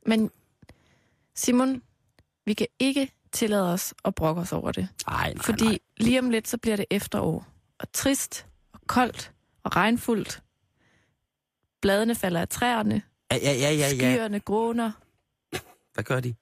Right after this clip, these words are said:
Speaker 1: De gråner.
Speaker 2: Åh, nej, ikke det.
Speaker 1: Septembers himmel bliver så blå.
Speaker 2: Ja.
Speaker 1: Ikke?
Speaker 2: Er det en Lis Sørensen-tekst?
Speaker 1: Nej, det er det ikke.
Speaker 2: Anne Dorte M?
Speaker 1: Heller ikke.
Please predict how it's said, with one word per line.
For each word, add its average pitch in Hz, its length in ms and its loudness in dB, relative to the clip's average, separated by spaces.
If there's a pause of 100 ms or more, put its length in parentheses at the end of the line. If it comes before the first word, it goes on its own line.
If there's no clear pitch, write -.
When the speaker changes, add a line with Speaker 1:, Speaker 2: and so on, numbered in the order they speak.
(100)
Speaker 1:
De 240 80 0
gråner. 254 440 2 (260)
Speaker 2:
Åh, 90 160 2
nej, 85 220 -4 (120)
ikke 107 220 -12
det. 104 140 -4 (1400)
Speaker 1:
Septembers 214 520 2
himmel 226 220 4
bliver 226 220 0
så 226 80 -2
blå. 240 300 0 (300)
Speaker 2:
Ja. 98 200 0 (500)
Speaker 1:
Ikke? 254 180 2 (440)
Speaker 2:
Er 110 60 0
det 110 80 4
en 131 100 4
Lis 127 120 2
Sørensen-tekst? - 720 -2 (440)
Speaker 1:
Nej, - 180 -2 (100)
det - 100 -4
er - 40 -6
det - 80 -4
ikke. - 240 -4 (280)
Speaker 2:
Anne 104 180 4
Dorte 104 280 4
M? 135 100 2 (800)
Speaker 1:
Heller 147 280 0
ikke. 165 260 0